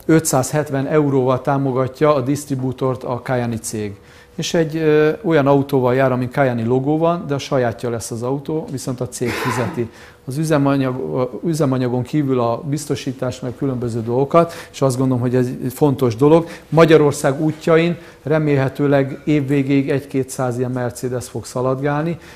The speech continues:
és, ö, azt gondolom, hogy ez egy nagyon-nagyon, ö, pozitív reklám lesz a sz-, számunkra. A Rubik, amíg elérték ezt a szintet, körülbelül tíz-tizenkétezer dollárt kerestek ebből a rendszerből, tehát az autó mellett egy komoly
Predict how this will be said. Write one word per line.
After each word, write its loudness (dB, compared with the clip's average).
és, -4
ö, 2
azt 0
gondolom, -2
hogy -2
ez -2
egy 0
nagyon-nagyon, -2
ö, 0
pozitív 2
reklám -2
lesz -4
a -2
sz-, -14
számunkra. 0
A 8
Rubik, 6
amíg 8
elérték 8
ezt 4
a 4
szintet, 4
körülbelül 4
tíz-tizenkétezer 0
dollárt 2
kerestek -4
ebből -2
a 0
rendszerből, -2
tehát -2
az -2
autó 0
mellett 2
egy -2
komoly -2